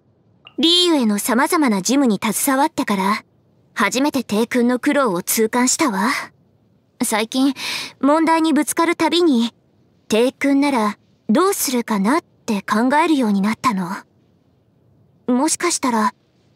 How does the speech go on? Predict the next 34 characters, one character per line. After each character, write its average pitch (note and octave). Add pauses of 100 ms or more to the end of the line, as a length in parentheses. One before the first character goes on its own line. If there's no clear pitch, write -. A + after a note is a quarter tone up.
本 A3
当 C4+
に C#4+
彼 D4+
は G#3 (460)
何 F4
で G4
も G3
知 -
っ -
て D#4+
い F4
る F#4
の F#4
か B3
も G3
し -
れ G#3+
な A#3
い。 - (920)
は E4
あ、 B3 (800)
私 B3
っ -
た C#4
ら、 C#4+ (640)
ま B3+
だ A3
ま G#3+
だ A3+
甘 A#3
い D#4+
わ D#4+
ね。 B3+